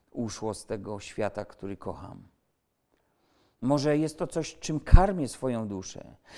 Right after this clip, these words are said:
I wcale to nie musi być jakiś rażący czy przerażający grzech, jakieś oczywiste zło.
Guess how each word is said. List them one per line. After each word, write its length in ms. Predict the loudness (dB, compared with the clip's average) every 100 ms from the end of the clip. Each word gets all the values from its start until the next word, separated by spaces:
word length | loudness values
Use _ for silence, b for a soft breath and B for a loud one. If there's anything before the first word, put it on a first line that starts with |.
| B
I 80 | -8
wcale 360 | -6 -2 -2
to 100 | 0
nie 140 | -2 0
musi 300 | -2 -4 -8
być 180 | -6 -4
jakiś 260 | -4 -6
rażący 600 | -2 0 0 -2 -2 -8
czy 160 | -8 -10
przerażający 720 | -4 2 2 2 0 -2 -6
grzech, 500 | -4 -4 -4 -8 -20 B B
jakieś 320 | -8 -4 -6 -8 B
oczywiste 760 | -6 -4 -2 -2 -2 -4 -6 -6
zło. 480 | -4 -2 -2 -6